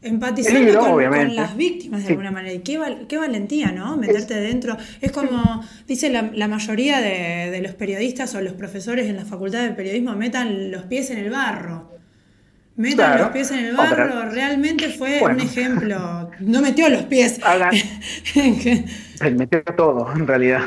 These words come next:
Speaker 1: Todo.
Speaker 2: Y el libro, como, como imaginarán, obviamente fue un éxito de ventas,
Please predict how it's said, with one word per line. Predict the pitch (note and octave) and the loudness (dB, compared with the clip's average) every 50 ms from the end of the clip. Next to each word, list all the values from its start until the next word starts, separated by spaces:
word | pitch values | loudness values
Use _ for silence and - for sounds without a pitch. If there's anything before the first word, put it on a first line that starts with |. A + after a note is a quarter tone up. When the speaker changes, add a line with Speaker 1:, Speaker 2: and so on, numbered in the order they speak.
| - F#3 | 2 2
Speaker 1:
Todo. | D#3+ C#4+ D4 C4+ A3+ G3+ F#3 F#3 - - - | 2 4 2 2 0 -2 -4 -6 -10 -10 0
Speaker 2:
Y | - D#3 C#3+ D3 D3 C#3+ D3 D3 | 4 6 6 8 6 6 6 8
el | D#3 E3 | 8 8
libro, | F#3+ G#3+ G3+ F3+ G3 G#3 G3 E3+ | 8 8 8 8 6 6 4 2
como, | - D#3+ D3+ D3+ D#3 D#3 | 2 2 2 2 0 0
como | C#3 D3+ C#3 | 0 2 2
imaginarán, | C#3 C3+ C3+ - - D3 C#3 C#3 D3 D3+ D#3 E3 F3 E3 | 4 2 2 2 2 2 2 4 4 4 4 4 4 4
obviamente | D3 C3+ B2+ B2+ B2 C#3 C#3 A#2+ B2+ | 4 4 4 4 4 2 0 -2 -4
fue | - - B2+ | -6 -6 -4
un | A#2+ B2 | -4 -2
éxito | B2+ B2 B2 - - - C3+ A#2 A2+ - B2+ A#2+ | -4 -4 -6 -10 -10 -10 -10 -8 -4 -2 -2 0
de | A#2+ A#2+ | 0 0
ventas, | A#2+ C3+ C3+ C3+ C#3+ C3 B2 B2 C#3 D3 - | 0 0 0 0 -2 -4 -2 -2 -2 -2 -2